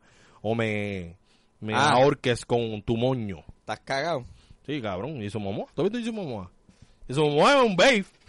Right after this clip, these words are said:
Speaker 1: <laughs>
Speaker 2: Ay, por favor.
Speaker 1: Mira, vamos ahora.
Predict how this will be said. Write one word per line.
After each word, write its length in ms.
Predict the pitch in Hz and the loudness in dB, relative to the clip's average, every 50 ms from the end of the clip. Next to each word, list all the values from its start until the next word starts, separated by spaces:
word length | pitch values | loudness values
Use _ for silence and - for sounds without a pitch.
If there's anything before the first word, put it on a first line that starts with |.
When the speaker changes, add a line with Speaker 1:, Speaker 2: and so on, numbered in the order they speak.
| - - | -14 -12
Speaker 1:
<laughs> 680 | 127 98 98 101 101 98 - 123 104 107 - 123 - - _ _ _ - 101 98 - - 104 - - | -12 -10 -8 -10 -10 -8 -8 -8 -8 -8 -8 -10 -10 -10 _ _ _ -12 -12 -10 -10 -10 -12 -10 -10
Speaker 2:
Ay, 280 | 104 98 90 80 69 - | -10 -8 -8 -10 -12 -14
por 140 | _ - - | _ -20 -20
favor. 480 | - - - - - - - - - - | -18 -18 -16 -16 -16 -18 -18 -16 -4 0
Speaker 1:
Mira, 300 | 226 240 330 269 175 156 | 4 6 6 6 6 6
vamos 220 | 147 151 165 180 185 | 6 4 4 4 6
ahora. 380 | 185 190 196 202 185 170 - | 6 8 8 8 6 6 4